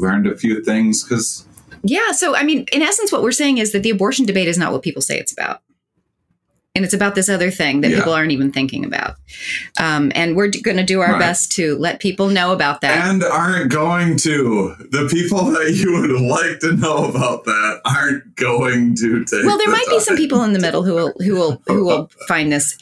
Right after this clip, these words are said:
Speaker 2: And I
Speaker 1: Yeah,
Speaker 2: think,
Speaker 1: right.
Speaker 2: you know, and I think liberals will find this actually,
Speaker 1: Yeah, yeah.
Speaker 2: who are not aware of this perspective, and most people are not, 'cause it's not that, you know, Jamie and I are kind of working in this little niche area here. Um,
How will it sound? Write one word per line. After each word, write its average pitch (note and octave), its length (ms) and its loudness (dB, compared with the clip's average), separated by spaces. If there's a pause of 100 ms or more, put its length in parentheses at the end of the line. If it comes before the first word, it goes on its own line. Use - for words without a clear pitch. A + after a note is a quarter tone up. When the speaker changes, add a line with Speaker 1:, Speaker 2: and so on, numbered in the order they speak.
(120)
Speaker 2:
And - 180 2
I A#4+ 100 2
Speaker 1:
Yeah, - 60 0
Speaker 2:
think, A4+ 260 0
Speaker 1:
right. - 100 -6
Speaker 2:
you D#4+ 60 2
know, F4 140 0
and D#4+ 120 0
I F#4 80 0
think G4 200 0
liberals C4 380 0
will G3+ 140 0
find G3+ 320 0
this F3 160 -2
actually, E3 480 0
Speaker 1:
Yeah, C3 140 -4 (360)
yeah. F#3 120 0
Speaker 2:
who G3+ 260 -2 (280)
are F#3+ 140 2
not A3+ 380 0
aware E3 260 0
of C#3+ 80 -2
this D3+ 140 -4
perspective, E3 420 -4
and E3+ 100 0
most F#3+ 200 0
people G3 200 0
are D3 100 2
not, D3+ 400 0 (100)
'cause F3 120 -6
it's - 200 -4
not E3+ 340 -2
that, E3 300 -2
you F3 80 -2
know, D3+ 200 0 (140)
Jamie F#3 300 0
and F3 80 0
I D#3+ 60 2
are D3+ 160 0
kind E3 200 -2
of D3 80 -6
working D#3+ 300 -2
in D3+ 60 0
this D3+ 140 -2
little D#3 160 0
niche D#3 360 0
area D3+ 480 -2 (200)
here. - 380 -2 (520)
Um, E3+ 380 0